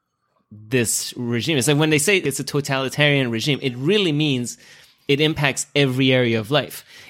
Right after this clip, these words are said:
It impacts the music you listen to. It impacts the, what you can eat, what you can drink, sometimes when you can eat and drink, in the case of the, the month where everyone's supposed to be fasting.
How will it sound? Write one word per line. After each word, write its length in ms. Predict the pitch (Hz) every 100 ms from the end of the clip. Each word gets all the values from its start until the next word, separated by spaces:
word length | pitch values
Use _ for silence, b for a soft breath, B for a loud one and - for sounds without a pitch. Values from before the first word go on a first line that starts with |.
| -
It 100 | 139
impacts 360 | 151 165 147
the 60 | 151
music 440 | 135 147 156 123
you 80 | 117
listen 320 | 113 104 110
to. 240 | 98 113 110
It 80 | 127
impacts 480 | 131 135 135 -
the, 480 | - 131 123 123 123 117
what 300 | 123 151 151
you 60 |
can 260 | 147 135 139
eat, 280 | 170 208 - -
what 320 | 127 151 151
you 60 | 160
can 160 | 147
drink, 320 | 127 139 185
sometimes 400 | - 151 147 135
when 260 | 110 151 220
you 80 | 160
can 180 | 131 123
eat 160 | 123
and 140 | 123 107
drink, 420 | 123 170 - 180
in 180 | - 139
the 60 | 120
case 300 | - 127 139
of 240 | 123 110
the, 100 | 120
the 120 | 117
month 300 | 117 123 120
where 180 | 127 120
everyone's 340 | 113 123 123 117
supposed 300 | 120 120 -
to 40 |
be 100 | 110
fasting. 580 | - 139 151 107 120